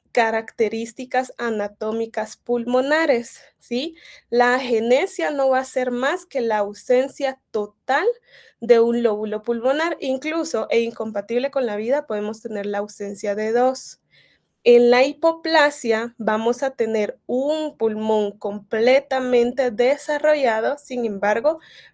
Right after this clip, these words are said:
va a ser de un tamaño menor. Y en la aplasia vamos a tener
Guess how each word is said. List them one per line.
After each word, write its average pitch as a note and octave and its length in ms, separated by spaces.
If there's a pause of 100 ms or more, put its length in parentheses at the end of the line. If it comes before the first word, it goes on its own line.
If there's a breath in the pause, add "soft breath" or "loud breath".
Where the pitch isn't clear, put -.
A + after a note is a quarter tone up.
va A3 160
a A3+ 80
ser B3 380
de D4 100
un G#3+ 240
tamaño F#3+ 480
menor. C4+ 420 (1000)
Y A#3 160
en A#3 120
la C4 180
aplasia D#4+ 960 (480 loud breath)
vamos A3+ 400
a C#4+ 100
tener D4+ 560